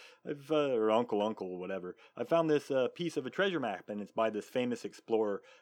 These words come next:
by the name of Fergus McDuck." And, uh, Scrooge, ha-, seeing this piece of the treasure map, is inspired to go and try and find the other pieces. Uh, he's unaware, however, that Flintheart Glomgold is also trying to, uh, find this map.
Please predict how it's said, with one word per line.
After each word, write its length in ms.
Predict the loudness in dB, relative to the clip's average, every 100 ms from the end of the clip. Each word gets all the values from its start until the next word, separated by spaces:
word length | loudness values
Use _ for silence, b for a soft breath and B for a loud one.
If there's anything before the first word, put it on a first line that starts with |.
| -20 -6
by 160 | -2
the 80 | -2
name 240 | -4 -4 -6
of 160 | -8
Fergus 440 | 0 2 2 0 -6
McDuck." 500 | -8 -4 -4 -6 -20 B B B
And, 360 | -12 -10 -10 -10
uh, 140 | -12
Scrooge, 500 | -14 -2 4 4 2
ha-, 200 | -2 -4 -4
seeing 260 | -4 -4
this 120 | -4 -6
piece 240 | -8 -8
of 60 | -10
the 80 |
treasure 280 | 0 0 2
map, 280 | -2 -4 -6
is 200 | -8 -8
inspired 840 | -8 -8 -10 -2 2 4 2 -2 -6
to 100 | -2
go 260 | 0 0
and 100 | -2
try 200 | -2 -4
and 120 | -4
find 240 | -4 -6 -6
the 100 | -10
other 160 | -12
pieces. 720 | -10 -4 -4 -4 -8 -14 -16 B B B -12
Uh, 360 | -8 -8 -8 -12 -12
he's 200 | -4 2
unaware, 400 | 4 6 4 4
however, 320 | 2 2 0
that 200 | -2 -4
Flintheart 440 | -4 -4 -4 -6
Glomgold 720 | -4 -2 0 -2 -4 -6 -6 -10
is 100 | -6
also 400 | 0 0 -2 -8
trying 380 | -10 -10 -12
to, 140 | -16 -18 B B B -14
uh, 160 | -14 -14 -4
find 320 | -2 -2 -4
this 180 | -12 -10
map. 300 | -10 -10